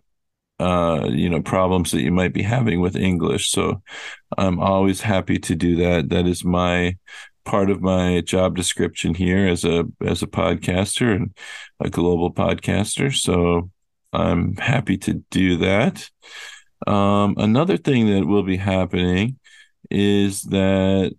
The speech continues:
I will not have a microphone. So I'm gonna have to just use my, my laptop microphone, which is, uh, it's not that good.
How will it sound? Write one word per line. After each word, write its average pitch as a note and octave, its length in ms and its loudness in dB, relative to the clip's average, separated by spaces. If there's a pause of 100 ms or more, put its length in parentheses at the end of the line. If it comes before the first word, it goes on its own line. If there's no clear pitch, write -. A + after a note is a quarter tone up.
(380)
I G#2 1200 2
will G2+ 260 2
not A2+ 240 2
have C#3 160 0
a A2+ 40 0
microphone. F#2+ 800 0
So F#2+ 460 2
I'm F#2+ 140 2
gonna A2 200 2
have G#2+ 220 0
to G#2 100 -6
just G2+ 240 -2
use G2 300 2
my, F#2 360 2 (540)
my F2+ 240 0
laptop G2 720 0
microphone, G#2 720 0
which F#2+ 280 -2
is, - 500 -4
uh, - 540 0
it's - 260 -4
not B2+ 420 2
that G#2 220 0
good. F#2+ 420 0